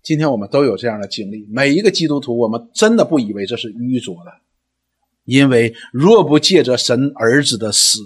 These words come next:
借着基督的死，我们绝对不能得救。无论我们有怎样的智慧，无论我们有怎样的聪明，是不能得救的。唯独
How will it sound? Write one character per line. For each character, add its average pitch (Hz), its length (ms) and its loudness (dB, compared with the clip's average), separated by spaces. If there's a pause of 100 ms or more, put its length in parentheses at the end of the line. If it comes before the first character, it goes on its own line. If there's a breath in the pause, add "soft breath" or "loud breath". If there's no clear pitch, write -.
(200)
借 151 160 2
着 120 100 -4
基 131 220 -6
督 113 120 -8
的 110 120 -8
死， - 260 -8 (320)
我 104 100 -12
们 120 200 -8
绝 113 320 -10
对 180 160 0
不 120 160 -8
能 107 120 -10
得 90 160 -16
救。 113 140 -8
无 110 280 -2
论 262 140 4
我 123 140 2
们 113 100 -4
有 120 120 -2
怎 92 160 -8
样 214 120 -8
的 98 100 -6
智 214 280 -8
慧， 107 320 -8 (160)
无 127 160 0
论 196 160 4
我 110 80 -2
们 107 100 -6
有 117 120 -2
怎 113 120 -10
样 101 80 -12
的 101 120 -12
聪 117 320 -6
明， 107 100 -8 (460)
是 - 120 -12
不 277 140 -8
能 143 140 -10
得 87 160 -20
救 104 200 -14
的。 - 60 -20 (1120)
唯 185 380 2
独 160 320 2